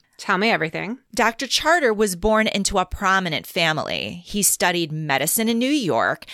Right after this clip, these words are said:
Speaker 2: and he was also
Speaker 1: Nice.
Speaker 2: friends with the great American novelist James Fenimore Cooper. You may recall that he was the author of The Last of the Mohicans. Great movie.
Speaker 1: The only Cooper I know is Bradley.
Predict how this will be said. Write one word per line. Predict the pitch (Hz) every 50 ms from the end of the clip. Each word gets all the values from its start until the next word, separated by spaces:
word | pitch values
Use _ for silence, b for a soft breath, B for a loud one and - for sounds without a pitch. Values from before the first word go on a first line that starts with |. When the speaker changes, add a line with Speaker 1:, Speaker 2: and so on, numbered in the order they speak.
| B B
Speaker 2:
and | B 226 208 202
he | 226 247
was | 233 226 - -
also | 202 202 214 214 - -
Speaker 1:
Nice. | - 143 139 147
Speaker 2:
friends | 262 247 208 185 185 180 170
with | 180 196 -
the | 180 160
great | - 175 196 190 185 -
American | - 208 202 196 202 196 185 190 196 - - 196 180 170 170
novelist | 170 170 180 220 233 214 143 101 143 - - - - -
James | 151 147 190 180 175 170 175 190 - -
Fenimore | - - - 190 170 165 156 160 151 143
Cooper. | - - - 240 220 - - 82 73 - - B B B B
You | 214 240 294
may | 302 254 202
recall | 170 156 - - - 151 139 131 120 123 - -
that | 160 196 180 165 156 - -
he | - - - 214 214 208 202 208 - -
was | - 180 175 180 175 165 165 160 156 156 156 - -
the | 156 175 165 -
author | 156 165 165 165 175 -
of | - - 151 147 147 - - 156
The | 170 190
Last | 185 180 160 131 127 139 - - 139
of | 131
the | 135 135
Mohicans. | 131 117 - - - 226 208 - - - - 71 - - - B B B B B
Great | - 170 170 190 202 196 220 240 -
movie. | 208 196 190 226 - - -
Speaker 1:
The | 233
only | 233 247 262 285 285
Cooper | - - 311 285 294 294 - 285 285 285 285 302 302 294 B B B B - 196
I | 214 220 220 220
know | 214 202 202 202 196
is | - - 196 170
Bradley. | - 156 131 120 85 - - - 71 90 170 196